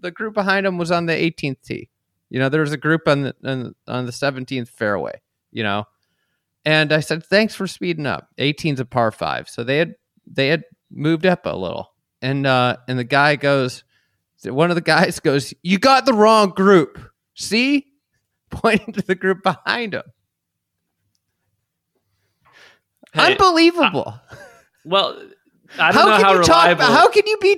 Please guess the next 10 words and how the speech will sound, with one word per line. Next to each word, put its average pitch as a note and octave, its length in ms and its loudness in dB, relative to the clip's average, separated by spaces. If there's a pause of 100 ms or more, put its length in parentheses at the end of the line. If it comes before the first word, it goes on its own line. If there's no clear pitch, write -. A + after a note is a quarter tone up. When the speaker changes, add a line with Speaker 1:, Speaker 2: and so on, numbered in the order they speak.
(100)
Speaker 1:
two E4+ 220 6
and F#4+ 100 4
a F#4 40 8
half D#4 340 6
holes C#4+ 420 4
behind A#3+ 600 2 (1080)
and A3+ 140 -2
talk D4 280 4
shit C#4 380 2 (380)
back? G3+ 460 0